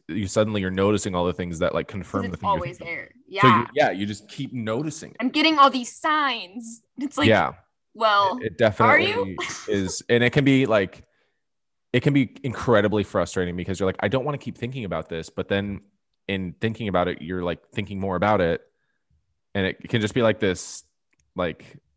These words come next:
Speaker 1: cycle that you keep putting yourself through. And it can, <laughs> it can be, like, really annoying, honestly.
Speaker 2: No. And I think, I mean, even, like, I'm thinking even for, like, people with trauma,
Speaker 1: Oh,
Speaker 2: right?
Speaker 1: yeah.
Speaker 2: Like,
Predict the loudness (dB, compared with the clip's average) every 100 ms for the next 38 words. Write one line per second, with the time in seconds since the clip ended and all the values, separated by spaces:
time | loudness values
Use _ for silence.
0 | _ -20 -20 _ -18 -2 0 2 2 0
1 | 0 -4 -6 -6 -6 -6 -6 -6 -4 -4
2 | -4 -6 -4 -6 -10 _ _ _ _ _
3 | _ -8 -6 -4 -8 -6 -6 -4 -4 -4
4 | -2 0 0 2 0 0 -2 0 2 2
5 | 2 2 0 -4 -6 -4 -4 -6 -8 -6
6 | -4 -2 -2 0 0 0 -2 -4 -6 -6
7 | -6 -4 -2 -4 -4 -4 -4 -6 -6 -6
8 | -8 -4 0 0 -2 -6 _ _ _ -6
9 | -2 2 2 2 6 6 6 0 -8 _
10 | _ _ _ 4 6 6 4 0 -8 _
11 | _ _ 0 2 2